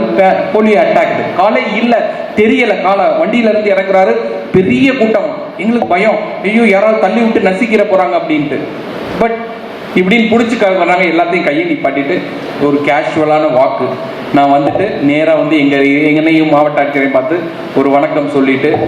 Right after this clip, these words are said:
ஒரு கான்ஃபிடென்ட் லுக்கு. அது நீங்க யோசித்து பாருங்க, அவர் படிக்கிற காலத்துல,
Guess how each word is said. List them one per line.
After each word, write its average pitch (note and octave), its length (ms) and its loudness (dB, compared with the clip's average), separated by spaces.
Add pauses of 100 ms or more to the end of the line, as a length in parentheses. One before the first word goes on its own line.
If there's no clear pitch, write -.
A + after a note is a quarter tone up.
ஒரு D#3 140 2
கான்ஃபிடென்ட் D3 760 0
லுக்கு. E3 300 2 (460)
அது D#3+ 260 0 (960)
நீங்க G#3+ 200 6
யோசித்து B3+ 400 2
பாருங்க, F3+ 500 2 (180)
அவர் F3 260 0
படிக்கிற F#3 500 0
காலத்துல, D#3 380 0